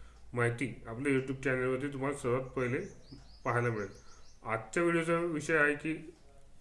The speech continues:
लेक लाडकी योजना महाराष्ट्र ही नेमकी कोणती योजना आहे,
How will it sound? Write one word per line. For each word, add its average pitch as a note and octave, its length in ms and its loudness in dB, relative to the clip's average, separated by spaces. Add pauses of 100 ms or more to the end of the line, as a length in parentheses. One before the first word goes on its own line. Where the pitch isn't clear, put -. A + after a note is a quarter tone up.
(280)
लेक E3 300 2
लाडकी C#3+ 380 4
योजना C#3 360 4 (100)
महाराष्ट्र B2 440 4 (880)
ही F#3 240 0
नेमकी E3+ 320 0
कोणती F#3 380 6
योजना F3+ 280 6
आहे, D3+ 380 4